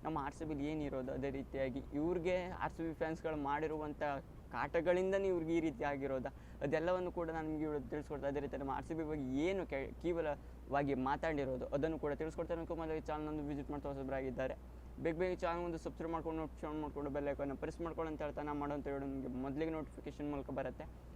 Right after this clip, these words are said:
ಎಷ್ಟೇ ಟೈಮ್ ಹೋಗೋದ್ರ ಮೊದಲೇದಾಗಿ ಅಂಬತಿ ರಾಯುಡು ಅವ್ರದ್ದು ಏನು ಇಂಟರ್ವ್ಯೂನ ನಡೆದಿತ್ತು ಬ್ರಾಡ್‌ಕಾಸ್ಟ್ ಚಾನಲಲ್ಲಿ, ಎಲ್ಲ ಲೀಕ್ ಆಗಿದೆ. ಇವಾಗ ಏನೇನೆಲ್ಲ ಕ್ವಶನ್ಸ್‌ಗಳನ್ನ ಕೇಳಿದ್ರು ಅಂತ, ಅದೇ ರೀತಿಯಾಗಿ ನಮ್ಮ ಆರ್ ಸಿ ಬಿ ಬಗ್ಗೆ starting of the first ಪಾಯಿಂಟಲ್ಲೇ ಹೇಳೋದಾದ್ರೆ,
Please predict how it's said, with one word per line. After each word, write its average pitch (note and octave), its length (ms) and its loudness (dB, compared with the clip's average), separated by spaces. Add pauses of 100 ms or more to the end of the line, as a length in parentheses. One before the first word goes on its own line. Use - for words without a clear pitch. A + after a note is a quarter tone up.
(140)
ಎಷ್ಟೇ E3 260 -2
ಟೈಮ್ D#3 160 0
ಹೋಗೋದ್ರ C#3+ 340 0
ಮೊದಲೇದಾಗಿ C3+ 600 0 (960)
ಅಂಬತಿ E3 280 2
ರಾಯುಡು D#3 260 4
ಅವ್ರದ್ದು C3+ 220 2
ಏನು C3+ 100 2
ಇಂಟರ್ವ್ಯೂನ C3+ 360 2
ನಡೆದಿತ್ತು A#2+ 580 -2 (280)
ಬ್ರಾಡ್‌ಕಾಸ್ಟ್ D#3 320 4
ಚಾನಲಲ್ಲಿ, D3+ 380 0
ಎಲ್ಲ D3 200 0
ಲೀಕ್ F#3 260 2
ಆಗಿದೆ. F3+ 220 4
ಇವಾಗ F3 220 2
ಏನೇನೆಲ್ಲ D#3+ 380 0
ಕ್ವಶನ್ಸ್‌ಗಳನ್ನ D3+ 580 -4
ಕೇಳಿದ್ರು C#3 400 0
ಅಂತ, C3 200 0
ಅದೇ B2+ 180 0
ರೀತಿಯಾಗಿ B2 460 0 (400)
ನಮ್ಮ C3+ 180 4
ಆರ್ C3 160 4
ಸಿ D#3 100 -6
ಬಿ D3 160 -2
ಬಗ್ಗೆ D3+ 160 2
starting F3 460 2
of F3+ 120 0
the F3+ 80 4 (100)
first - 300 0
ಪಾಯಿಂಟಲ್ಲೇ E3 380 2
ಹೇಳೋದಾದ್ರೆ, D3+ 500 2